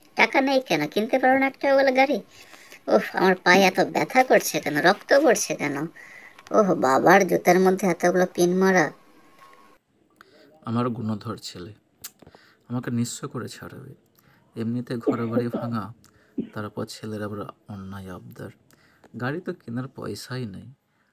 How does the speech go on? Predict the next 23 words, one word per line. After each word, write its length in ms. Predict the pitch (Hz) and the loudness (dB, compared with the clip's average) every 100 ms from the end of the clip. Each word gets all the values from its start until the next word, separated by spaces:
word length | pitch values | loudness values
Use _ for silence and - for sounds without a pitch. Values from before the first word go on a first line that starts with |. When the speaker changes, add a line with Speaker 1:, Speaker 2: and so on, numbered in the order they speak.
| _ | _
Speaker 2:
আগের 280 | 107 110 117 | -10 -6 -6
এতগুলো 420 | 110 120 117 113 | -6 -6 -6 -4
ইএমআই 520 | 110 107 107 107 107 107 | -4 -6 -6 -6 -8 -8
লোন 400 | 104 104 104 101 | -8 -8 -8 -10
বাকি 360 | 101 - 104 | -14 -12 -12
আছে, 180 | 101 110 | -12 -14
কি 220 | - 170 | -14 -14
করে 220 | - 180 | -8 -8
শোধ 240 | 165 - 165 - | -8 -12 -18 -16
করবো 280 | 107 98 101 | -16 -14 -12
এখন? 360 | 95 - 104 120 _ _ _ _ _ _ - | -14 -16 -20 -20 _ _ _ _ _ _ -12
আর 160 | 104 | -10
আমার 260 | 101 104 107 - | -8 -8 -10 -10
পকেটে 360 | 98 107 - | -12 -12 -10
এক 140 | 107 - | -12 -14
পয়সাও 540 | 101 95 92 - 95 | -14 -12 -12 -14 -14
নেই। 220 | 92 92 113 - - - - - - - | -14 -14 -16 -18 -20 -20 -20 -20 -20 -14
এদিকে 300 | 104 104 110 | -10 -8 -10
ছেলে 340 | - 110 110 | -12 -8 -10
ঘর 180 | - 104 | -10 -14
থেকে 280 | - 107 107 | -14 -18 -16
পালিয়ে 260 | 95 87 90 | -16 -14 -14
গেছে। 340 | 92 87 - | -14 -16 -20